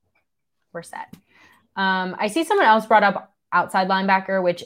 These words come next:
is something that I think I tweeted about this week as well, which is just, like, that I was a little bit surprised that the Packers didn't take an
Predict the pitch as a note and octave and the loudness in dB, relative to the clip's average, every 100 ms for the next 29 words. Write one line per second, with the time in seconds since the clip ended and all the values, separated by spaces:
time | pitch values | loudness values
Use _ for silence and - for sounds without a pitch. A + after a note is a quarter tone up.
0 | _ F#3+ F#3+ F#3 F#3 D#3 - D#3+ E3 F#3 | _ -12 -8 -4 -4 -4 -4 -2 -2 -4
1 | F#3 F3 F3 F3+ F3 E3+ E3 E3+ F3 F3 | -4 -4 -4 -4 -2 -2 0 -2 -4 -8
2 | F3 F3 D3 - - D#3 D#3+ E3 D#3+ E3+ | -10 -8 -10 -10 -6 -4 -2 -4 -6 -12
3 | D#3 E3+ E3+ D#3+ E3+ E3 E3+ E3+ E3 E3+ | -12 -10 -8 -4 -2 -2 -2 -4 -2 -6
4 | - - - E3+ G3+ A3+ B3+ C4 - - | -8 -12 -2 4 6 6 2 -4 -14 -20
5 | - - A3+ A#3 G3+ G3+ G3 G3 F#3 F#3+ | -20 -6 0 2 2 0 -6 -6 -6 -12
6 | D#3 D3+ | -12 -14